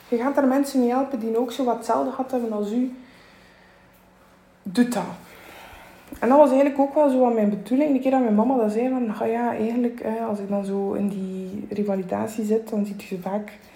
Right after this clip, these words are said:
moet je weten dat de gemiddelde leeftijd in mijn rivalisatie, ehm, zeventig jaar is, denk ik. Vijfenzestig, zeventig jaar. Ik ben de enigste van mijn leeftijd daar.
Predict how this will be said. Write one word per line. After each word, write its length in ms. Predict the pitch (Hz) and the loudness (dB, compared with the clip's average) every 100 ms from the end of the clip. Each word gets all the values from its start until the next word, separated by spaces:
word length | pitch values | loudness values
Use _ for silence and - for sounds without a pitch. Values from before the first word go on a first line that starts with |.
| - - - - - | -20 -20 -20 -20 -12
moet 140 | 208 | -6
je 80 | 208 | 0
weten 200 | 208 208 | 2 6
dat 160 | 202 | 4
de 60 | 202 | 4
gemiddelde 460 | 190 196 214 208 180 | 0 2 2 2 0
leeftijd 440 | 190 202 202 202 | -2 -2 -4 -4
in 80 | 185 | -4
mijn 120 | 180 | -4
rivalisatie, 840 | 180 180 175 175 190 208 - 190 180 175 - | -4 -2 -2 -2 -4 -6 -10 -10 -10 -12 -8
ehm, 260 | 175 175 175 - - - - - - - - - - _ - - - - | -4 -2 -4 -6 -20 -20 -20 -20 -20 -20 -20 -20 -20 _ -20 -20 -20 -20
zeventig 440 | - 190 196 - - | -14 -10 -10 -12 -4
jaar 240 | 180 185 | -2 -2
is, 120 | 185 | -4
denk 220 | 185 190 | -6 -10
ik. 240 | - - - - - - - - - - - - _ | -12 -20 -20 -20 -20 -20 -20 -20 -20 -20 -20 -20 _
Vijfenzestig, 640 | 196 196 190 196 - - - | -4 -4 -4 -10 -12 -20 -14
zeventig 420 | 202 196 - - | -10 -10 -12 -10
jaar. 240 | 180 190 | -8 -6
Ik 100 | 196 | -6
ben 140 | 185 180 | -4 -4
de 100 | 175 | -4
enigste 420 | 190 208 208 - | -2 -2 -4 -8
van 160 | 190 180 | -10 -6
mijn 240 | 180 190 190 | -4 -4 -6
leeftijd 420 | 208 - 214 208 | -10 -6 -6 -6
daar. 400 | 220 233 - | -10 -12 -14